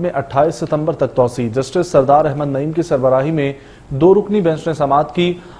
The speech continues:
आइंदा समात पर दलाइल मुकम्मल कर देंगे वकील शहबाज शरीफ। शहबाज शरीफ पेशी के लिए लाहौर हाईकोर्ट पहुंचे तो पुलिस कमांडोज ने अहाता अदालत को घेरे में ले रखा था।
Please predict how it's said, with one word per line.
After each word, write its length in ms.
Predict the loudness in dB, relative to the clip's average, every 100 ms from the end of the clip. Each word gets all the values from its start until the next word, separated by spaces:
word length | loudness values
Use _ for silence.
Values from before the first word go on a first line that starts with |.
| -2
आइंदा 240 | 0 2 0
समात 380 | 0 0 0 2
पर 80 | 2
दलाइल 340 | 4 4 4
मुकम्मल 460 | 0 0 0 2 2
कर 180 | 2
देंगे 360 | 2 0 2 0
वकील 440 | 0 -2 0 -2
शहबाज 420 | 0 0 2 2 0
शरीफ। 320 | -2 -4 -6 -16 -20 -20 -6 4
शहबाज 240 | 8 8
शरीफ 260 | 4 0 2
पेशी 260 | 0 0
के 120 | 2 4
लिए 140 | 6
लाहौर 300 | 6 4 2
हाईकोर्ट 360 | 2 0 0 0
पहुंचे 260 | -4 -2
तो 120 | -2
पुलिस 360 | 2 2 2 2
कमांडोज 520 | 2 4 2 0 0 -2
ने 100 | -2
अहाता 400 | -2 -2 2 2
अदालत 480 | 2 2 2 2 2
को 100 | 0
घेरे 300 | 2 -2 0
में 120 | 0
ले 120 | 0
रखा 280 | 0 -2 -4
था। 340 | -2 -2 -4